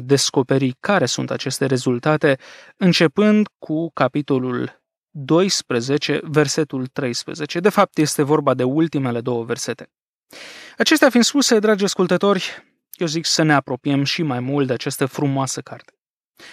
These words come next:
Doresc să vă reamintesc că ceea ce avem în față este autobiografia dramatică a împăratului Solomon,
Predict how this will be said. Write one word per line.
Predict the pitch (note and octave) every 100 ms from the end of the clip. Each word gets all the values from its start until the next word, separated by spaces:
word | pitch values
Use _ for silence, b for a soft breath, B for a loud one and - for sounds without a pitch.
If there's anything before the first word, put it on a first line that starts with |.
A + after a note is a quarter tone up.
| B
Doresc | - F3+
să | F3+
vă | D#3+
reamintesc | D3+ C#3+ B2+ C#3+ D3+ -
că | - A#2
ceea | - G#3
ce | A#3+ F#3
avem | D3+ F#3
în | D3
față | E3 F3+ E3+
este | D3 D#3
autobiografia | C#3 C#3 D3+ C#3 D3 C#3+ C3 C3+ B2 - G3+ F3+
dramatică | C#3 E3 D#3 E3+ D#3+ C3 A#2+
a | B2
împăratului | B2+ B2+ C#3 A#2+ A#2
Solomon, | - B2 B2+ D3 D3+